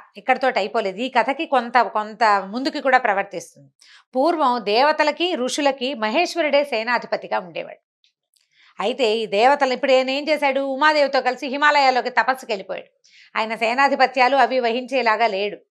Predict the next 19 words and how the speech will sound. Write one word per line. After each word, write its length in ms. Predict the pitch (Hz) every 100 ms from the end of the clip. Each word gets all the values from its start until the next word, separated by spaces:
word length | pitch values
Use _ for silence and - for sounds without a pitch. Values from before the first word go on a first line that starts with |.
| _ _ _
దాంతో 280 | 208 208 226
దేవతలందరూ 800 | 190 202 214 208 190 190 220 233
బ్రహ్మదేవుడిని 600 | 175 175 190 202 185 180
అడిగారు, 300 | 165 175 - _ _ _ 202 247 - _ _ _ _ -
"మాకు 280 | 202 190 175
ఎవరైనా 540 | 170 185 240 247 175
ఒక 160 | 175 180
సమర్థుడైన 600 | 185 185 240 240 240 208
సైన్యాధిపతిని 760 | 202 175 208 208 202 185 180 170
ఇవ్వండి." 320 | 170 151 - _ _ _ _ _ _ _ _ _ -
ఆయన 140 | 214 208
వెళ్ళిపోయాడు. 560 | 220 262 269 185 160 - _ -
ఆయన 160 | 196 190
భార్యకు 460 | 175 185 233 240
కోపం 300 | 190 196 233
వచ్చింది, 280 | 226 - 170
ఆవిడని 300 | 170 202 196
సమాధానపరచుకోవడానికి 920 | 196 202 247 254 233 233 247 240 233
వెళ్ళిపోయాడు. 440 | 208 220 190 156